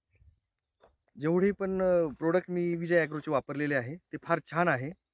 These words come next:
आणि झाडांची ग्रोथ जर बघितली, तर फार सुंदर आहे. मी जसे, अ, रेस्ट पिरियडपासनं जसं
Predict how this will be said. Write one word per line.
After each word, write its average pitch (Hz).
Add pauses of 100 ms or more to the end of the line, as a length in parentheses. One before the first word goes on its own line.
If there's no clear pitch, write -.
(960)
आणि 156 (180)
झाडांची 151
ग्रोथ 165
जर 160
बघितली, 151 (760)
तर 165
फार 185
सुंदर 156
आहे. 147
मी 165
जसे, 165
अ, 131 (840)
रेस्ट 151
पिरियडपासनं 175
जसं 165